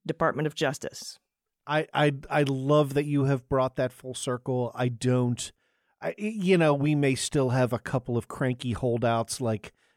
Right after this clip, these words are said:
Speaker 2: you know, the dude who doesn't <laughs> understand that Merrick Garland moderated a debate for the Federalist Society and is not a secret, you know, hidden cabal twenty-ninth level Mason at the Federalist Society. Like, I, but other than,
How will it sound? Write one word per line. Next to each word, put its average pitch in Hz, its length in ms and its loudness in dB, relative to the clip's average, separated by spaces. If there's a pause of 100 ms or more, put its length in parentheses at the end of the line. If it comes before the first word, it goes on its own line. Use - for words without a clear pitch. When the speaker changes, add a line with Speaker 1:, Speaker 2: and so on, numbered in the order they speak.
(140)
Speaker 2:
you 117 80 0
know, 104 160 0
the 101 240 -4 (420)
dude 127 240 2
who 113 140 2
doesn't 123 380 2
<laughs> 127 80 2
understand 139 800 2
that 135 220 0
Merrick 147 300 2
Garland 143 400 2
moderated 156 680 4
a 151 60 2
debate 147 480 0
for 175 160 -2
the 147 120 -6
Federalist 156 500 -2
Society 151 560 -4
and 139 100 -2
is 131 140 -4 (280)
not 175 220 6
a 180 60 4
secret, 175 640 0 (160)
you 180 120 4
know, 147 280 4 (240)
hidden 165 580 2
cabal 151 540 4
twenty-ninth 151 640 0
level 151 340 2
Mason 143 540 0
at 139 140 -2
the 151 100 0
Federalist 143 520 0
Society. 143 640 0
Like, 160 280 -4 (280)
I, - 260 0
but 208 200 4
other 240 300 6
than, 202 260 4